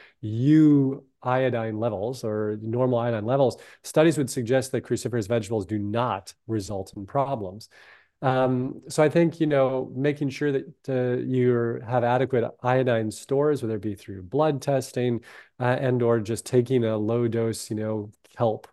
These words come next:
algae, seaweed type substance on a regular basis, I think can be of benefit. Uh, but, uh, no, there is not an epidemic of Hashimoto's occurring for individuals who go plant-based. Uh, so,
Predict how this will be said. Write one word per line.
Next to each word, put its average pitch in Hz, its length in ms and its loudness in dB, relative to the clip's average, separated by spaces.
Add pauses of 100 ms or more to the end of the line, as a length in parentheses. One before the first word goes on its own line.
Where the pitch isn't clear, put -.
(120)
algae, 113 420 -2
seaweed 107 540 -2
type 104 240 -6 (100)
substance 135 560 -2
on 110 120 -6
a 110 80 -6
regular 104 280 -6
basis, 151 460 0 (400)
I 131 80 2
think 135 200 0
can 123 100 0
be 117 160 2
of 98 160 -4
benefit. 120 540 -2 (360)
Uh, 120 300 2
but, 117 480 -2
uh, 120 260 2
no, 147 320 4
there 131 160 6
is 117 160 2
not 127 220 0
an 123 80 0
epidemic 123 600 -2
of 110 200 -4
Hashimoto's 110 720 -4
occurring 123 400 -2
for 110 160 -8
individuals 107 480 -4
who 107 100 -4
go 101 140 -8
plant-based. 107 640 -10 (520)
Uh, 110 220 -2
so, 107 580 -6